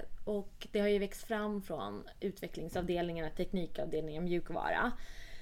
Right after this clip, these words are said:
Och de här företagen kanske har varit små från början, men nu tittar man på, men hur skalar vi det här till stora organisationer? För okej, fine att det funkar på ett företag med hundra pers.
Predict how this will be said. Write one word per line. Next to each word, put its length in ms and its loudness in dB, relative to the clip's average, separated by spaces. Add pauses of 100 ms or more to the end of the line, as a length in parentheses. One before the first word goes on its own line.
(320)
Och 600 6
de 120 6
här 140 4
företagen 500 4
kanske 200 0
har 40 2
varit 180 0
små 340 4
från 200 2
början, 340 4
men 100 2
nu 320 0 (240)
tittar 240 -4
man 140 2
på, 120 -2
men 200 4
hur 100 2
skalar 600 2
vi 60 8
det 60 2
här 160 0
till 160 -4
stora 580 2
organisationer? 1000 2
För 240 0
okej, 300 2
fine 420 0
att 100 -2
det 60 -6
funkar 340 2
på 100 2
ett 140 4
företag 500 2
med 160 -4
hundra 340 0
pers. 480 -4